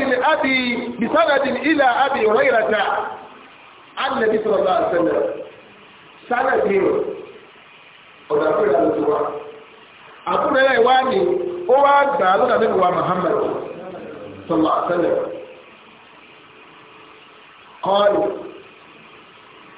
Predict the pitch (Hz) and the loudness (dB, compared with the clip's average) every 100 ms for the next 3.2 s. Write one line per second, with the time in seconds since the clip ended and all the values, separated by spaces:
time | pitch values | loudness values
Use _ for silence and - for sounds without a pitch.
0 | - - - - 151 208 294 247 185 - | -20 -20 -20 -6 0 2 2 0 -2 -6
1 | - - - - - 247 262 240 220 214 | -10 -16 -20 -14 -2 2 2 0 0 0
2 | 180 220 - - - - 190 185 214 262 | 0 -4 -6 -12 -18 -2 2 4 4 4
3 | 254 220 | 4 2